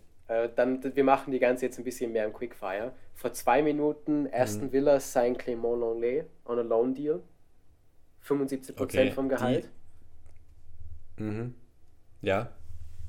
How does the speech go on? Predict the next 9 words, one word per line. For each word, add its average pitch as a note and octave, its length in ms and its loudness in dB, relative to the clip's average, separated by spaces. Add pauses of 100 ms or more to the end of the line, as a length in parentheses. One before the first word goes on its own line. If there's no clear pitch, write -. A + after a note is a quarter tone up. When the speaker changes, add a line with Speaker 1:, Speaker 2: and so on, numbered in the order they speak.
(520)
Speaker 1:
Äh, A#2 260 4
guter C3+ 300 -2
Deal, B2 180 -4
gell? C3+ 180 2 (520)
Kennst D3+ 380 2
du D#3 140 0
Sivert D3 600 2
Mannsberg? C3+ 680 -2 (1400)
Speaker 2:
Nein. F#2+ 380 0